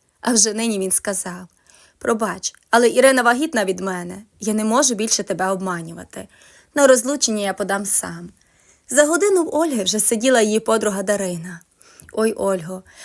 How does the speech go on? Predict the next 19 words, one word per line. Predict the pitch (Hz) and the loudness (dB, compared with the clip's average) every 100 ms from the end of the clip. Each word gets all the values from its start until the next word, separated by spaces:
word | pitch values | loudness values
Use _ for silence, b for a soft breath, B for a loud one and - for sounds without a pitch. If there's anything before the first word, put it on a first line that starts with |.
| B | B
а | 254 | -2
ти | 330 | 2
пам'ятаєш, | 330 320 320 339 330 311 | 4 6 6 6 4 4
як | 294 | 0
мій | 294 294 | 0 2
Василь | 262 - 277 | 4 2 2
те | 233 247 | 0 -2
саме | - 226 214 | 0 0 0
зробив? | 202 226 220 196 175 - b | -4 -6 -4 -4 -4 -8 b
Пішов, | - - - 440 339 - _ _ | 0 2 2 0 -2 -2 _ _
а | 196 | -6
потім | 240 240 254 | 0 2 2
вернувся. | 247 247 254 269 262 - 170 B B B - | 2 2 2 0 -2 -4 -6 B B B 0
Ці | 392 | 2
чоловіки, | 320 349 320 311 320 330 | 4 2 2 2 2 4
як | 269 247 | 4 4
діти». | 220 202 185 180 180 _ _ _ | -2 -4 -4 -10 -14 _ _ _
Дні | - 202 226 | -12 -10 -10
йшли. | 254 - - 190 185 | -8 -8 -8 -12 -14